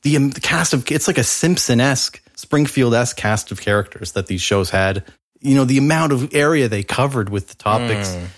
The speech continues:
Speaker 1: terms of, like, suicide and depression, alcoholism, aids. Um, but even just, like, friend, like, one of my favorite episodes is the one where they made the movie.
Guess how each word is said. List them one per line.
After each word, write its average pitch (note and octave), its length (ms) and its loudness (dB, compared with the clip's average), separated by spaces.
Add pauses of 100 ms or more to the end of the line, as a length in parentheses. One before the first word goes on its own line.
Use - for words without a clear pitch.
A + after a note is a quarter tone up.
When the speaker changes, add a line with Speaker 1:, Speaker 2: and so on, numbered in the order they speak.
Speaker 1:
terms F2+ 260 -10
of, - 120 -14
like, - 140 -18
suicide G#2+ 680 0
and G2 120 -8
depression, - 440 -4
alcoholism, G2 720 -2 (360)
aids. G2 460 -2 (340)
Um, F#2 400 -2
but A2 120 0
even C#3 200 2
just, B2+ 220 0
like, G#2+ 360 -2 (240)
friend, C3+ 480 0
like, B2+ 140 0
one C#3+ 100 4
of C#3 60 4
my C3 80 4
favorite B2+ 360 2
episodes A2+ 520 -2
is G2 100 -4
the A2 80 -2
one G#2+ 240 2
where G#2 120 2
they G2 320 0 (280)
made A2 300 2
the G#2 60 -2
movie. G#2 460 0